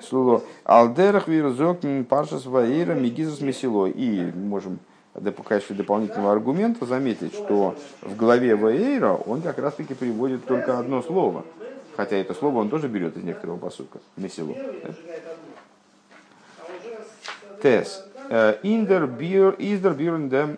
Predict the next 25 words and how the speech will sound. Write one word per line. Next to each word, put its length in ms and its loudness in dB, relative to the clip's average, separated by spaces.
алдеры 580 0
харемес 580 0
шебипируш 580 -6
Раши. 400 -4
И 120 -4
объяснение 800 -2
этому 640 -2
на 260 2
уровне 600 2
намёка, 800 -2
как 220 0
он 120 -2
содержится 680 -2
в 40 -10
комментарии 600 0
Раши. 360 -2
Так. 160 -6
Дер 220 2
хилук 340 0
свиш 240 -6
нузер 320 -2
парша, 680 0
ун 200 -4
паршас 320 -2
ваэйра 440 -2